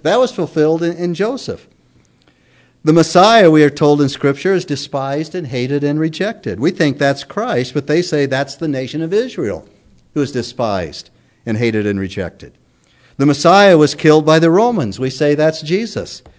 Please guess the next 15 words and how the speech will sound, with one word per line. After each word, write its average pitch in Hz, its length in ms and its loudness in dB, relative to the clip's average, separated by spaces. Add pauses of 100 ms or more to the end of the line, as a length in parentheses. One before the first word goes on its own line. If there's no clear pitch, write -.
(220)
They 156 160 4
say 160 220 2
that's 143 220 0
the 147 100 0
Roman 139 320 0
destruction 139 560 -6
of 127 120 -10
Jerusalem 131 520 -8
and 151 100 -8
the 147 60 -8
temple 127 460 -6
in 117 140 -6
seventy 127 580 -8 (340)
A 135 180 -2
D. 175 360 -6